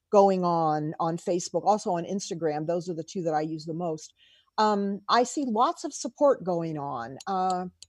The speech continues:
now, there's also lots of other stuff. But anyhow,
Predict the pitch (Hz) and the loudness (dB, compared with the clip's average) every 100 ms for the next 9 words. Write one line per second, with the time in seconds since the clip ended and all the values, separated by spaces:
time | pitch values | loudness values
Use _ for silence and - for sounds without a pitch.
0 | _ _ - 214 190 170 185 202 196 196 | _ _ -6 0 2 2 0 -2 0 0
1 | - 185 170 165 - 175 175 - 135 - | 0 -2 -2 -2 -2 -4 -6 -8 -10 -10
2 | _ - - - 262 165 | _ -14 -8 2 6 6